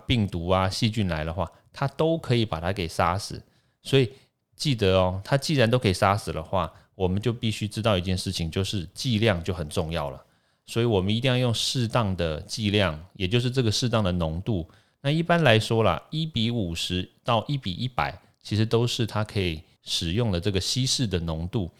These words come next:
那一般的喷环境的话是一比五十啦，就是十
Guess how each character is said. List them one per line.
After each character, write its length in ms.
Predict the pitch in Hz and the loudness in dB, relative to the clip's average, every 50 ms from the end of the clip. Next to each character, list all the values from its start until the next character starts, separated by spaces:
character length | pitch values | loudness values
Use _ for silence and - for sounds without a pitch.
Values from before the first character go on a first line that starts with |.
| _ _ _ _ _ | _ _ _ _ _
那 240 | _ 151 147 139 135 135 - _ | _ 0 2 2 0 -2 -6 _
一 100 | - 160 | -8 -2
般 240 | 160 160 156 160 156 | 0 0 0 0 0
的 80 | - 151 | -2 -4
喷 220 | - - 151 151 | -2 0 0 0
环 300 | 156 - - 92 95 104 | 2 4 4 4 4 2
境 220 | 107 - 135 107 95 | 0 -2 -2 0 0
的 60 | 90 | 2
话 200 | 95 110 101 101 | 2 2 2 2
是 100 | 104 110 | 0 -2
一 120 | 110 117 | -4 -4
比 180 | 120 120 101 98 | -4 -4 -4 -4
五 200 | 98 87 78 76 | -2 -4 -6 -6
十 260 | - - - - 76 | -8 -8 -6 -4 -2
啦， 200 | 76 82 - - - - _ _ | -2 -2 -4 -6 -12 -20 _ _
就 120 | - 135 | -2 0
是 80 | 135 131 | 0 2
十 380 | - - - - 113 123 135 | 0 0 0 0 0 -2 -2